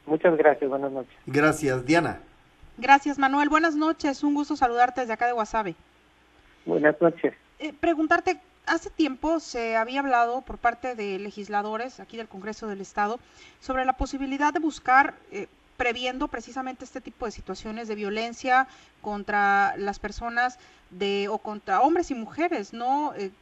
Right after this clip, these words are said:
Speaker 3: con preferencias sexuales distintas. Y en ese sentido,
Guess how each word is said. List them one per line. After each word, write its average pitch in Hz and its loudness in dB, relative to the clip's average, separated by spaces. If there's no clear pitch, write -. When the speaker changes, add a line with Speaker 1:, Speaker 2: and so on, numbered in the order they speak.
Speaker 3:
con 202 -6
preferencias 240 -10
sexuales 220 -8
distintas. 185 -12
Y 233 -4
en 277 2
ese 330 2
sentido, 247 -4